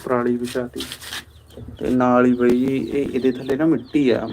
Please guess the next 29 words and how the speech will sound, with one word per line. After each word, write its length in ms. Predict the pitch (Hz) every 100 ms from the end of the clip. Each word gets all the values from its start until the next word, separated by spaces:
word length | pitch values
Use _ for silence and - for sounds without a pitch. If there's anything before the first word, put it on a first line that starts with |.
| 113
ਮਿੱਟੀ 480 | 131 123 - 135
ਦੇ 100 | 139
ਉੱਤੇ 320 | 139 123 131 127
ਆਪਾਂ 260 | 123 123
ਨੇ 120 | 123
ਇੱਕ 260 | 123 - 117
ਕਾਗਜ਼ 520 | 123 123 120 131 127
ਦੀ 160 | 127 127
ਆ 160 | 123
ਲੇਪ 300 | 120 120 113
ਵਿਛਾਤਾ। 480 | 117 113 117 - 117 - - - - 139
ਇੱਦਾਂ 280 | 135 135 131
ਦਾ 80 | 131
ਮੇਰੇ 200 | 127 127
ਕੋਲੇ 280 | 127 135
ਰੋਲ 300 | 135 131 131
ਪਿਆ 280 | 123 123 117
ਏ 120 | 117
ਪੂਰਾ, 340 | 123 127 123 123 120 -
ਉਹ 300 | 135 147 160
ਰੋਲ 320 | 147 131 127
ਦਾ 120 | 123
ਮੈਂ 180 | 120 123
ਥੋੜ੍ਹਾ 280 | 120 123 127
ਜਿਹਾ 140 | 135
ਕੁਛ 260 | 131 127 -
ਹਿੱਸਾ 440 | 131 139 - 131
ਪਾੜ 320 | 127 - 120 120
ਕੇ, 200 | -